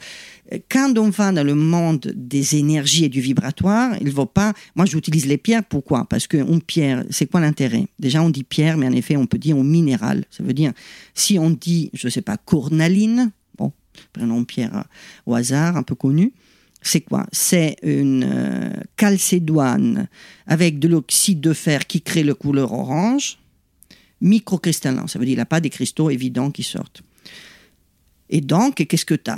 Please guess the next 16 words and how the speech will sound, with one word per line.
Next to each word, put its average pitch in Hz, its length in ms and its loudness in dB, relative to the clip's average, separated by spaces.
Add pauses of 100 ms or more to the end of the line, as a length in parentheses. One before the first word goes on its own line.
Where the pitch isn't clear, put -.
T'as 131 100 -2
l'information 127 1600 -2
dioxyde 151 540 -2
de 143 100 2
silice, 147 680 0
euh, 113 600 0
qui - 160 -6
est 120 300 0
le, 95 180 -4
euh, - 220 -8 (1400)
qui - 140 -8
est - 20 -4
le, - 260 -4 (1160)
les 147 100 -4
quartz, - 460 -4 (180)
les, 110 120 -6